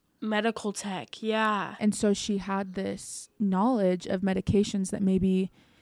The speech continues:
Speaker 2: someone who hadn't had that experience would have, like, just enough knowledge to fool doctor after doctor after doctor, which is insane and, like, so scary.
Speaker 1: Yeah.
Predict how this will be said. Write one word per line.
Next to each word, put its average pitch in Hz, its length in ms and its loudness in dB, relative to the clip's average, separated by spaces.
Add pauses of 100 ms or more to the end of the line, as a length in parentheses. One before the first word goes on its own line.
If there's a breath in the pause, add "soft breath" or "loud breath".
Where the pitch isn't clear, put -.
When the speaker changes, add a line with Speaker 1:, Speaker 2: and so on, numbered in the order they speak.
(260 soft breath)
Speaker 2:
someone 190 460 4
who 175 360 6
hadn't 226 360 0
had 190 180 -6
that 190 140 -2
experience 190 560 -2
would 196 140 2
have, 202 220 -2
like, 202 200 2
just 277 320 0
enough 220 200 4
knowledge 196 440 2
to - 120 -6
fool 196 720 4 (560 soft breath)
doctor 190 540 2
after 202 260 -4
doctor 196 540 -2
after 208 300 -4
doctor, 214 400 -2
which 196 260 2
is 202 300 4 (200)
insane 196 960 2
and, 185 160 -4
like, 185 260 -8 (200)
so - 340 0
scary. 196 480 0
Speaker 1:
Yeah. 196 400 -6